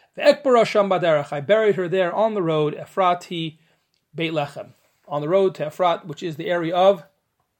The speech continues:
Beit Lechem. So on the one hand, yes, we see Yaakov bringing up this awkward fact. On the other hand,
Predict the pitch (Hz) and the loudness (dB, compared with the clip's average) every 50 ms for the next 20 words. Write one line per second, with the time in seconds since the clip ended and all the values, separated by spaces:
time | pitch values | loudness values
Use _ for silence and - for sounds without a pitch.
0 | - 135 147 160 160 151 165 160 147 143 - - 127 131 _ _ _ _ _ _ | -14 -8 -6 -4 -4 -4 -4 -4 -4 -4 -4 -8 -18 -18 _ _ _ _ _ _
1 | _ _ _ _ _ - - - 160 160 170 185 233 269 262 220 208 196 190 190 | _ _ _ _ _ -10 -6 -6 -4 -2 0 2 2 2 4 4 4 2 2 0
2 | 180 208 202 220 233 196 - - 180 170 160 - - 208 190 175 180 185 196 - | -2 0 2 4 4 4 2 -2 -10 -10 -10 -10 -10 -8 -4 -2 0 0 0 -2
3 | - 165 151 135 123 165 180 180 170 170 190 196 185 190 - 151 147 147 - - | -4 -8 -10 -10 -8 -6 -6 -6 -2 0 2 2 2 2 -2 -10 -14 -14 -6 -4
4 | 180 170 170 170 - 170 156 151 143 190 - _ _ - 233 220 185 147 - - | -2 -2 -2 -2 -4 -6 -6 -6 -6 -8 -14 _ _ 0 2 2 2 0 -4 -12
5 | - - 185 160 160 185 233 247 220 170 165 151 147 147 156 156 | -18 -14 -10 -4 -2 0 0 0 0 0 0 -2 -4 -4 -8 -12